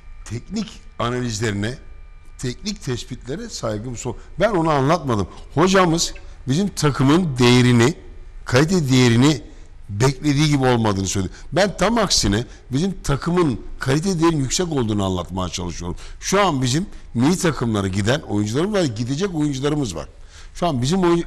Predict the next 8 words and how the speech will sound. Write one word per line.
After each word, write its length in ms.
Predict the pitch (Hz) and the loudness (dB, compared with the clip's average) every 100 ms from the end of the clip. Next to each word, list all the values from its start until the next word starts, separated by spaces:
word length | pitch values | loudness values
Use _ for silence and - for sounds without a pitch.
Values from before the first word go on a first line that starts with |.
| - | -4
üst 260 | 165 - | -8 -6
düzeyde 260 | 131 131 117 | -2 0 2
oyunculardı. 440 | 104 90 90 87 - - - | 0 0 -2 -4 -10 -16 -6
Transfer, 520 | 147 185 180 220 240 247 - - - | 0 2 2 2 0 -2 -14 -18 -4
bakın 240 | 175 202 | -2 0
şimdi, 360 | 175 - 98 76 - - - | 0 -2 -4 -6 -14 -8 -4
ilk 180 | 233 - | -4 0
transferleri 680 | 185 180 - 160 151 185 | 0 2 2 2 2 2